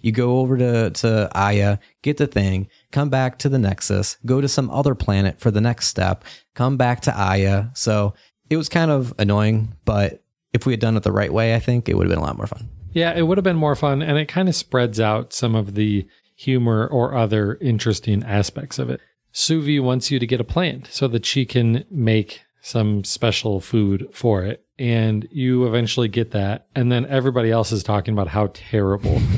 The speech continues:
Speaker 2: this food smells.
Speaker 1: <laughs>
Speaker 2: You know, so that's, that's on the funnier side. But Callow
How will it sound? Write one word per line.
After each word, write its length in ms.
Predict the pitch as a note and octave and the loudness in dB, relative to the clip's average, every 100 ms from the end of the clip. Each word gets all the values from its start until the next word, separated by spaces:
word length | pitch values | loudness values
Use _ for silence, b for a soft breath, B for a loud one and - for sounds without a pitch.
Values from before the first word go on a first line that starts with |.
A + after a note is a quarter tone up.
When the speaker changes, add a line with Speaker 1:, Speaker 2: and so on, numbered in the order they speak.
| - | 0
Speaker 2:
this 260 | C#3+ F#3+ | 0 0
food 380 | - E3 B2+ C#3 | 0 0 0 0
smells. 540 | - A2+ F3 C#3 E3 - | -2 0 -2 -2 -6 -2
Speaker 1:
<laughs> 600 | F#3 F3+ D#3 - _ _ | -4 -4 -8 -10 _ _
Speaker 2:
You 100 | - | -2
know, 100 | D3 - | -2 -2
so 160 | C3 | -4
that's, 440 | F3 C#3+ D3 C#3+ - | -2 0 0 0 -6
that's 380 | - D3 C3+ - | -2 -2 -2 -2
on 220 | C#3 B2+ | -2 0
the 80 | A#2 | 0
funnier 400 | - E3+ D#3 A2 | 0 0 2 0
side. 600 | - G#2+ G2 G#2 C#3+ C3 | 0 0 0 -4 -6 -2
But 240 | C3+ C3 - _ _ | -2 -2 -10 _ _
Callow 720 | - D3 F#3 A3 A2 B2 C#3+ | -8 -2 0 0 0 0 -2